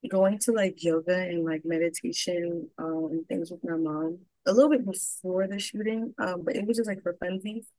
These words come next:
Now it's kinda like I, I've taken those tools that I've learned and I actually use them when I'm just need some time. Twenty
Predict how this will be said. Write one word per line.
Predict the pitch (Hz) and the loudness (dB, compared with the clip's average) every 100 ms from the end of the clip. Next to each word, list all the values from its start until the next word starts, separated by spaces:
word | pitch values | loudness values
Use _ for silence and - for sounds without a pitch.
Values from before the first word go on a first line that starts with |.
| _ | _
Now | 196 190 190 196 220 220 | -4 -2 0 0 0 2
it's | 190 - | 0 -2
kinda | - 190 185 185 | -4 -2 -2 -2
like | 180 170 165 - - - - | -2 0 -2 -4 -10 -14 -2
I, | 190 190 180 - | 6 6 6 2
I've | 180 175 | 2 4
taken | - 202 185 202 190 | 2 2 0 2 2
those | 180 175 | 2 2
tools | - 185 190 | 0 0 0
that | 180 165 - | -2 -4 -8
I've | 170 175 | -6 -4
learned | 165 165 170 202 208 | -2 0 0 0 -2
and | 175 | -2
I | 165 | -2
actually | - 170 - 175 175 254 175 | -4 -4 -4 -4 -4 -6 -6
use | 175 180 | -4 -4
them | 180 185 | -2 -2
when | 185 170 | -2 -2
I'm | 165 165 | -2 -2
just | 165 160 165 | 0 0 2
need | 170 165 | 0 -2
some | 165 160 | -2 -4
time. | 160 160 165 196 - - | -6 -6 -6 -8 -8 -2
Twenty | - 202 196 196 196 190 | 2 4 4 4 2 0